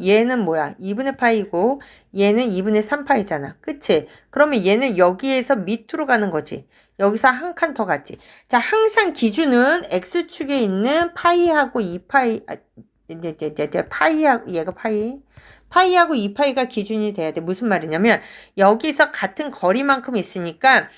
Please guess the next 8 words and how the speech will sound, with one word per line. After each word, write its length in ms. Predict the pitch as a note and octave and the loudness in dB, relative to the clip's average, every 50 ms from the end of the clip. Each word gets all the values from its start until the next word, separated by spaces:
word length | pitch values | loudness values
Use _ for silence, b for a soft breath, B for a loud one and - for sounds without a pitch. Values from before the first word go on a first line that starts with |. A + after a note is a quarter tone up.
| b b b b b | b b b b b
이쪽으로 400 | G#3 G#3+ G#3 - E4 D4+ D#4 D4+ | -14 -8 -6 -4 -4 -4 -2 0
갔을 360 | C#4 C4 B3 B3+ - A#3+ A3+ | 0 0 0 -2 -6 -4 0
때는 320 | - B3 C4 C#4 C#4 C4 | 0 2 2 2 0 0
더해주-, 540 | - - G3 G3 A3 A#3+ B3+ A#3+ - - - _ _ _ - | 0 2 2 4 4 2 0 -2 -4 -10 -14 _ _ _ -4
oh 300 | F#3+ G#3+ A#3 C4 D4 E4+ | -2 0 0 0 -2 -2
no, 1080 | D#4 A3+ E3+ E3 D#3+ D#3+ E3 E3 E3+ E3+ E3+ E3+ F3 F3+ F3+ F#3 F#3+ G3 G#3 A3 A#3 | -4 -4 -4 -2 -2 -2 -2 -2 -2 -4 -4 -4 -4 -4 -4 -2 -2 -2 -2 -4 -4
sorry, 640 | A#3 - - - - - E3 D#3 E3 G#3+ B3+ D#4 - _ _ _ _ _ _ _ _ _ _ _ _ _ | -6 -10 -14 -18 -8 -4 -2 0 0 0 -2 -4 -8 _ _ _ _ _ _ _ _ _ _ _ _ _
sorry. 580 | _ _ - - - E3 E3 F#3 A#3 D4 - | _ _ -18 -6 -2 0 2 2 2 0 -2